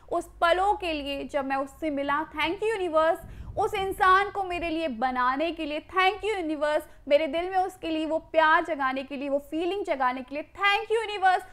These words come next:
सेम फीलिंग, सेम इंटेंशन उस इंसान के दिल में मेरे लिए जगाने के लिए, thank you, thank you, thank you so much मेरे इस रिश्ते के लिए।" जब आप थैंक्स बोलते हैं यूनिवर्स को, आपका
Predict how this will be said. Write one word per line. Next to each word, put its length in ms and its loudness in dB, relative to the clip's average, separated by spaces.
सेम 380 -2
फीलिंग, 460 -4
सेम 340 -2
इंटेंशन 520 0
उस 180 -4
इंसान 400 -2
के 100 -10
दिल 140 -8
में 140 -10
मेरे 220 -8
लिए 180 -6
जगाने 400 -6
के 100 -12
लिए, 100 0
thank 500 -2
you, 220 -6
thank 200 -4
you, 200 -8
thank 180 0
you 320 -4
so 120 -2
much 220 -4
मेरे 520 0
इस 260 -6
रिश्ते 440 -4
के 180 -2
लिए।" 160 -4
जब 200 0
आप 480 2
थैंक्स 540 2
बोलते 360 0
हैं 160 -2
यूनिवर्स 680 -6
को, 380 0
आपका 320 0